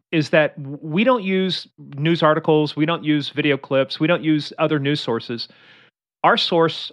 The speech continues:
are the people who lived it. Our source are the people who did these investigations. That's the men and the women, uh, and including, guess what? Coming up after this one, guess who we've got coming up after this? Pablo Escobar's business partner, George Young. So we've actually got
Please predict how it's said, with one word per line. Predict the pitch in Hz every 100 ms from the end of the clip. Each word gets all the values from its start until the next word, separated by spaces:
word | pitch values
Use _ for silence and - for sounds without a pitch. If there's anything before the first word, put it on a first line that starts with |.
| -
are | 156
the | -
people | 185 175 139
who | 143
lived | 127 156 131
it. | 104
Our | 131
source | 147 185 170 -
are | 160 151
the | 139
people | - 160 165 139
who | 123 143
did | 113 151
these | 156 143
investigations. | 127 127 - 127 113 120 123
That's | 135 -
the | 120
men | 123 151 180
and | 151
the | 131
women, | 143 156 160 165 _ - - _
uh, | 147 139 175
and | 165
including, | 160 240 269 190
guess | 185 190
what? | 240 - _ _ _ _
Coming | - 185 208
up | 208
after | 202 -
this | 156 196 220
one, | 233 254 - _ _
guess | 208 190
who | 226
we've | 196
got | 196 -
coming | 202 190
up | 185 180
after | 180 175 147
this? | 226 - - - _ _
Pablo | 185 202 196 190 185 - _
Escobar's | 214 - 190 190 185 -
business | 190 220 185
partner, | 190 - 185 160
George | 170 185 170
Young. | 208 226 - _ _ _ _ _ _ -
So | 185
we've | 156 220
actually | 226 - 220
got | 160 151 147